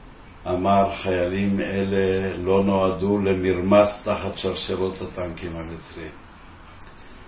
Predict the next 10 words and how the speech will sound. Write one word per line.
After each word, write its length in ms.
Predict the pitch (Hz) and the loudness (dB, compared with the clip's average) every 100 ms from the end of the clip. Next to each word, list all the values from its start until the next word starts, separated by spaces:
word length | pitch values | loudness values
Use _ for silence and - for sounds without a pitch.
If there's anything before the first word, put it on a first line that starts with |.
| - - - | -20 -20 -16
וסידק. 520 | 87 82 - 76 80 - - - - - - - - - - - - - - - | -14 -12 -12 -12 -12 -14 -20 -20 -20 -20 -20 -20 -20 -20 -20 -20 -20 -20 -18 -10
והצבא 400 | 87 90 87 98 | -8 -4 0 2
המצרי 640 | 104 92 80 95 101 104 | 2 0 -4 -2 0 2
נכנס 800 | 98 85 - 92 104 - - - - - - - - - - 85 | 0 -4 -8 0 2 0 -4 -16 -20 -20 -20 -20 -20 -20 -16 -6
ברוב 380 | 90 98 101 | 0 2 0
חוצפתו, 1040 | - - 107 - - 87 - 113 117 113 113 - - - - - - - - - - - - - - - - - - - - - - - - - - - - | -2 -8 -8 -10 -8 -8 -2 2 2 0 -4 -14 -20 -20 -20 -20 -20 -20 -20 -20 -20 -20 -20 -20 -20 -20 -20 -20 -20 -20 -20 -20 -20 -20 -20 -20 -20 -20 -16
ולאור 440 | 87 90 107 104 95 | -8 -4 2 4 4
היום, 460 | 90 101 113 117 117 - - - - - - 85 | 0 0 0 -2 -6 -14 -20 -20 -20 -20 -18 -12
בשישיות, 920 | 85 - 85 - 87 101 127 - - - - - - - - - - - - - - - - - - 90 | -10 -8 -8 -6 -4 -2 -4 -6 -12 -20 -20 -20 -20 -20 -20 -20 -20 -20 -20 -20 -20 -20 -20 -20 -18 -16
לתוך 300 | 80 92 | -12 -12